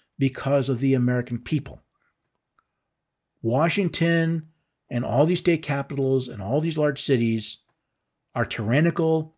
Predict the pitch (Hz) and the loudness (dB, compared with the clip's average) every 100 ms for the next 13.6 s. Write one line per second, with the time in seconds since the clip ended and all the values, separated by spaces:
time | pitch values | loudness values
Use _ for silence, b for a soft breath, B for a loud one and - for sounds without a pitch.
0 | _ 131 131 147 - 101 95 - 127 117 | _ 0 2 2 0 -4 -6 -8 -8 -8
1 | - - 247 208 135 110 123 - b b | -6 -2 2 2 2 0 -4 -8 b b
2 | 123 120 113 147 151 147 139 147 139 135 | -4 -2 0 0 -2 -4 -4 -2 0 -2
3 | 135 131 110 95 87 - _ _ _ _ | -4 -4 -4 -2 -6 -8 _ _ _ _
4 | _ _ _ _ _ _ _ _ _ _ | _ _ _ _ _ _ _ _ _ _
5 | b b b b - - 131 127 120 - | b b b b -6 -2 0 0 0 0
6 | - - - _ _ _ _ _ _ _ | -2 -2 -14 _ _ _ _ _ _ _
7 | _ _ _ _ _ - 127 117 117 151 | _ _ _ _ _ -2 0 2 2 4
8 | 156 160 170 147 151 135 135 151 147 117 | 2 2 0 2 0 -2 -4 -2 -2 -2
9 | 113 123 123 139 127 147 147 - 113 - | -2 -4 -4 -4 -2 -2 -2 -2 -6 -6
10 | 92 98 _ _ _ _ _ _ 110 - | -12 -12 _ _ _ _ _ _ -8 -2
11 | 185 196 131 - - _ _ _ _ _ | 2 4 2 -4 -20 _ _ _ _ _
12 | - 117 101 - 135 151 139 - _ _ | -8 -6 -6 -2 0 0 -2 -8 _ _
13 | 156 151 - 139 - - | -10 -8 -6 -6 -6 -12